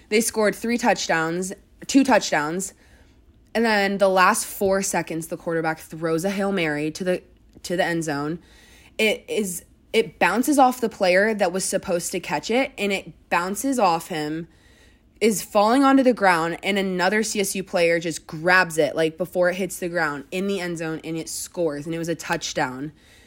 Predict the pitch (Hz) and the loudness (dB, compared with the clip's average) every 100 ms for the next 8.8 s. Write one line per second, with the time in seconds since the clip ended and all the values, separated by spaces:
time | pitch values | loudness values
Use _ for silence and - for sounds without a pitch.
0 | _ - - - 214 196 196 196 190 196 | _ -20 -16 -4 0 0 4 2 4 0
1 | - - 220 214 170 208 202 185 185 170 | 0 -4 0 2 4 4 2 2 0 0
2 | 175 - 170 160 - 165 160 156 160 160 | -2 -2 0 -2 -2 -2 0 -2 -2 0
3 | 160 151 151 - 202 - 185 170 156 151 | 0 -2 -4 -6 -6 -4 -4 -4 -6 -4
4 | 147 151 151 135 - 180 175 156 175 160 | -4 -6 -6 -10 -6 -4 -4 -6 -6 -6
5 | - - _ - 175 160 160 160 160 175 | -6 -14 _ -12 -8 -6 -4 -2 0 0
6 | - 190 151 - 170 160 156 151 151 170 | -2 -4 -4 -4 -10 -6 -2 -2 -4 -12
7 | - 156 160 - 185 175 165 147 147 151 | -4 -4 -4 -12 -10 -10 -10 -6 -6 -4
8 | 160 151 147 - 147 131 143 185 | -6 -6 -6 -6 -8 -8 -6 -8